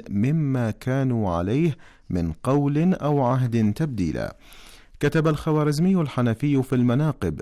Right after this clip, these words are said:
قيل: نزل قوله تعالى: "فمنهم من قضى نحبه" في حمزة وأصحابه، كانوا عاهدوا الله لا يولون الأدبار، فجاهدوا مقبلين حتى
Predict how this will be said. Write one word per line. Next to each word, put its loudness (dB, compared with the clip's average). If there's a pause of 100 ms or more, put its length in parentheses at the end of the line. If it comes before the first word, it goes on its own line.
(120)
قيل: 0 (400)
نزل 0
قوله -2
تعالى: 0 (760)
"فمنهم 4
من 2
قضى 0
نحبه" -2 (800)
في -2
حمزة 0
وأصحابه، -2 (500)
كانوا 0
عاهدوا 2
الله 0
لا 0
يولون 0
الأدبار، 0 (340)
فجاهدوا 0
مقبلين 0
حتى -6